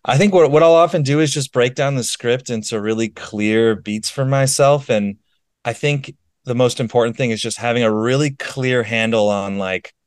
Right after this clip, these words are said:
where I'm coming from walking into the room and where I'm going, you know, exiting the room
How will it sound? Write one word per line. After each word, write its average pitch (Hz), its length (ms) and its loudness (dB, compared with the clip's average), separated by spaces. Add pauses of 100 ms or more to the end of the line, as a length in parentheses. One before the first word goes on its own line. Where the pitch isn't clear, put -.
(360)
where 110 320 2
I'm 156 160 0
coming 135 320 0
from 123 240 0
walking 107 420 0
into 123 300 -6
the 120 160 -2
room 110 480 -2 (800)
and 113 220 -2
where 110 200 4
I'm 110 160 0
going, 104 600 -2 (420)
you 110 80 -6
know, 101 200 -4
exiting 117 600 0
the 104 140 -2
room 101 500 -2